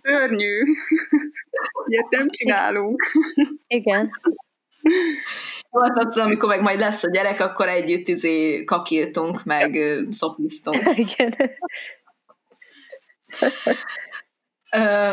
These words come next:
Speaker 3: de ettől függetlenül azért van esetleg nektek ilyen praktikátok, hogy, ö, hogy próbáljátok megoldani az én időt?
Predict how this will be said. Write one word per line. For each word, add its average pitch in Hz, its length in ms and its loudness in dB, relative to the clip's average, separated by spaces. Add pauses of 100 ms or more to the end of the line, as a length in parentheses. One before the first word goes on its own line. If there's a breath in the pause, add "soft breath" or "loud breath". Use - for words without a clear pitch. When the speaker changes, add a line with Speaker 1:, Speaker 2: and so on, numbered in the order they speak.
(120)
Speaker 3:
de 180 200 2
ettől 233 260 2
függetlenül 233 680 0
azért 214 440 0
van 196 200 2
esetleg 233 460 0
nektek 233 340 -2
ilyen 233 200 0
praktikátok, 208 1000 -2
hogy, 185 480 0
ö, 180 160 0 (380)
hogy 208 160 0
próbáljátok 208 640 0
megoldani 208 500 0
az 208 160 -2
én 208 240 -2
időt? 175 640 -2